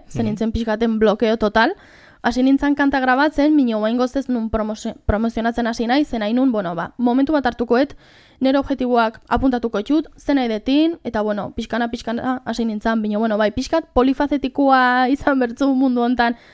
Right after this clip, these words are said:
Speaker 1: bazuk zure kabuz egon nahi baldin bazu, ez? Ze badaude beste aukerak, ba, adibidez, gaztea maketa lehiaketan parte hartzeko, behaiek laguntzen dizute, eta, bueno, badaude bide asko, ba, bueno, jendea laguntzeko prest dago, kriston laguntza pila daude, mino, ni nahi nun, ba, dena nikin, eta ni izan konstiente, ez? Pixkat, a ber,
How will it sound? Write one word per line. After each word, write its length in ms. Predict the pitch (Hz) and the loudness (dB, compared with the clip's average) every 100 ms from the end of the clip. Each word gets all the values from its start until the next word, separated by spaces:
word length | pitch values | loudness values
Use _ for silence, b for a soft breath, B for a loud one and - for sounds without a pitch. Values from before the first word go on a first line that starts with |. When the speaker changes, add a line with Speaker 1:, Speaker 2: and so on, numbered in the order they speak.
| B | B
Speaker 1:
bazuk 420 | 214 220 262 262 - | -2 0 -2 -2 -4
zure 240 | 233 226 | -4 -2
kabuz 260 | 226 220 233 | -2 -2 -2
egon 120 | 220 220 | -4 -4
nahi 80 | |
baldin 240 | 220 220 220 | -2 -2 -2
bazu, 260 | 208 247 | -2 0
ez? 120 | 254 - | -2 -2
Ze 80 | |
badaude 300 | 226 220 220 | -4 -2 -4
beste 200 | 214 - | -6 -4
aukerak, 380 | 208 226 240 269 | -4 -2 -2 -2
ba, 100 | 220 | -2
adibidez, 300 | 208 220 208 | -4 -4 -6
gaztea 320 | 208 - 226 | -10 -6 -4
maketa 340 | 220 220 226 226 | -4 -6 -4 -2
lehiaketan 540 | 226 214 208 202 202 | 0 -2 -4 -4 -2
parte 220 | 190 - 202 | -4 -4 -6
hartzeko, 480 | - 208 254 302 B B B | -4 -2 2 2 B B B
behaiek 360 | 233 240 240 233 | -4 -2 -2 -2
laguntzen 460 | 233 226 226 233 233 | -2 -2 -2 -2 -2
dizute, 340 | 226 214 269 | -2 -2 0
eta, 140 | 269 220 | 0 0
bueno, 160 | 220 | 2
badaude 360 | 233 349 359 302 B B B | 2 2 0 -2 B B B
bide 320 | 233 269 254 247 | 0 2 2 2
asko, 600 | 254 - 294 294 262 220 | 0 -2 0 2 2 0
ba, 300 | 220 208 202 | -4 -4 -8
bueno, 260 | - 233 208 | -6 -6 -2
jendea 380 | 269 277 311 - | 2 2 2 -2
laguntzeko 400 | 247 269 269 240 | -2 0 0 -2
prest 200 | 233 226 | -4 -2
dago, 240 | 202 226 269 | 0 0 0
kriston 360 | 240 - 233 | -4 -6 -6
laguntza 360 | 226 233 233 233 | -4 -6 -4 -4
pila 200 | 240 226 | -2 -2
daude, 260 | 214 233 285 | 0 0 2
mino, 220 | 262 220 | 2 2
ni 120 | 240 | 2
nahi 160 | 262 262 | 2 4
nun, 200 | 294 302 | 4 4
ba, 120 | 220 | 2
dena 220 | 226 233 | 0 0
nikin, 360 | 240 240 277 330 | 0 0 2 2
eta 220 | 302 226 | 2 0
ni 140 | 233 269 | 0 0
izan 260 | 269 262 | 0 -4
konstiente, 520 | 254 233 - 254 226 | -2 -6 -2 -2 -2
ez? 120 | 247 - | -6 -6
Pixkat, 380 | 254 - 262 254 | -12 -4 -2 0
a 80 | 208 | -2
ber, 160 | 240 | -2